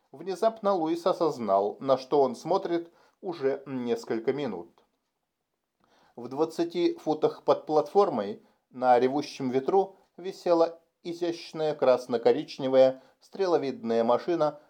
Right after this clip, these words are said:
с узкими щелями окон, захваченная электромагнитной ловушкой, которую никто не подумал отключить.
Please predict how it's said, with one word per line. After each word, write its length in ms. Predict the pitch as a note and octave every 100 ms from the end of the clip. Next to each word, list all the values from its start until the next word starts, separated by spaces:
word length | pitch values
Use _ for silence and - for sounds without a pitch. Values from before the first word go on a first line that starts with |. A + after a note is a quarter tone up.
| _
с 120 | -
узкими 360 | G3 - B2+ A#2
щелями 640 | - - B2 A#2 A#2 A2 B2+
окон, 480 | A#2+ F3 E3+ D#3+ - _ _
захваченная 920 | C#3 D3+ D3 C#3+ - C3+ C3 C3 C3+ -
электромагнитной 920 | D3 - C3+ B2+ A#2+ C3 A#2+ A#2+ A#2
ловушкой, 760 | A#2 - F3 - E3 D#3 D3+ _ _
которую 480 | - G#3 G#3 F#3+ E3+
никто 400 | C#3 - C3+ C3 C3
не 200 | C#3+ C#3+
подумал 560 | A#2+ A2 G#2+ G#2 G#2+
отключить. 760 | A2+ - C#3+ D3 - A#2+ _